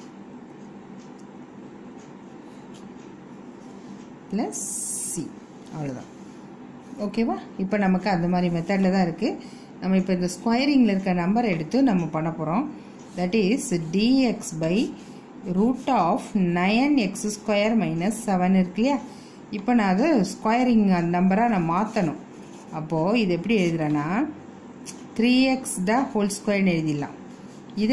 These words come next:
எப்படி எழுதலாம்? root seven whole square-னு எழுதிடலாம். That is square root. புரியுதா? ஓகே, இப்போ இங்க உனக்கு என்ன இருக்கு? m-க்கு பதிலா த்ரீ இருக்கு, x-க்கு பதிலா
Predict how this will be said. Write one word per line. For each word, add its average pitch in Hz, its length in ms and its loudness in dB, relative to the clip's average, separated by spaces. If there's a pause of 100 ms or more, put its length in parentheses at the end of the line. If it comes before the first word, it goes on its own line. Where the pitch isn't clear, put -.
எப்படி 262 220 0
எழுதலாம்? 233 300 4 (400)
root 294 240 4 (200)
seven 202 380 2 (480)
whole 196 260 0
square-னு 190 440 2
எழுதிடலாம். 151 340 -2 (580)
That 185 240 -4
is 381 120 -2 (160)
square 156 480 0
root. 147 200 -6 (680)
புரியுதா? 226 320 2 (1300)
ஓகே, 202 240 -2 (520)
இப்போ 220 200 -4 (120)
இங்க 190 180 6 (120)
உனக்கு 175 260 0
என்ன 226 180 4
இருக்கு? 196 240 0 (1080)
m-க்கு 247 300 4 (100)
பதிலா 180 320 2 (200)
த்ரீ 185 140 2 (160)
இருக்கு, 180 300 -2 (360)
x-க்கு - 400 -10
பதிலா 208 280 2